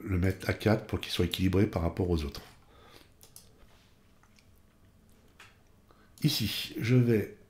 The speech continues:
donc maintenant chercher all time, je vais chercher mon code court pour les adjoints. Hop, je sélectionne tout ça, bouton droit, copier.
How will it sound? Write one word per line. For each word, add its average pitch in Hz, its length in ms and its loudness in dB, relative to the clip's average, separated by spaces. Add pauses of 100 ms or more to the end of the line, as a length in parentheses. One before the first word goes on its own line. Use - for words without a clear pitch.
(240)
donc 120 300 0
maintenant 113 260 0
chercher 104 520 0 (1000)
all 113 180 -2
time, 95 260 -2
je 90 60 -4
vais 104 40 -6
chercher 107 320 -2
mon 101 140 2
code 113 280 -2
court - 260 2
pour 98 340 0
les 87 180 -2
adjoints. 156 360 0 (1700)
Hop, - 180 -14 (460)
je 76 60 -8
sélectionne 85 400 -6
tout 131 120 0
ça, 160 340 0
bouton 101 360 -2
droit, 90 260 0 (140)
copier. 156 420 2